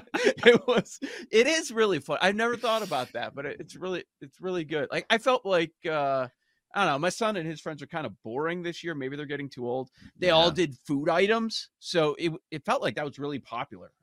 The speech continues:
Speaker 1: I, I saw it at a lot of college games over the weekend. You look in the stands, and all the college kids were some kind of a food item, and it, and it's easy. You buy it on Amazon, you just throw it over. Like, you know, I saw some avocados, just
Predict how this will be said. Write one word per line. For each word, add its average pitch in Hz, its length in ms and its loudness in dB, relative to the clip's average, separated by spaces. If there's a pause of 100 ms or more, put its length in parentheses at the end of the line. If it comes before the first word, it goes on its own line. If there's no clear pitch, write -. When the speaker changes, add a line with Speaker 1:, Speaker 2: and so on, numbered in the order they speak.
(100)
Speaker 1:
I, 135 200 0 (360)
I - 40 -14
saw 214 240 4
it - 20 8
at 190 60 6
a 170 40 0
lot 147 220 2
of 175 60 -6
college 139 380 -4
games 143 280 -4
over 127 140 -8
the 113 100 -8
weekend. 110 520 -6 (240)
You 127 160 -6
look 202 200 2
in 170 120 -2
the 143 60 -6
stands, 160 640 -4
and 131 80 0
all 165 200 4
the 220 80 -2
college 160 380 -2
kids 139 320 -6
were 120 140 -14
some 175 340 -4
kind 170 300 -6
of 127 80 -4
a 113 80 -8
food 160 340 -6
item, 110 380 -6
and 127 180 -4
it, 123 220 -8
and 131 120 -4
it's - 220 -10
easy. 113 260 -8
You 123 120 -4
buy 120 220 0
it 123 60 -4
on 113 100 -4
Amazon, 107 440 -8
you 101 80 -10
just 110 200 -14
throw 117 220 -4
it 101 60 -8
over. 107 400 -8 (400)
Like, - 120 -16 (140)
you 123 120 -6
know, 92 80 -8
I - 120 -18
saw 117 200 -6
some 120 160 -6
avocados, 117 800 -2
just - 260 -10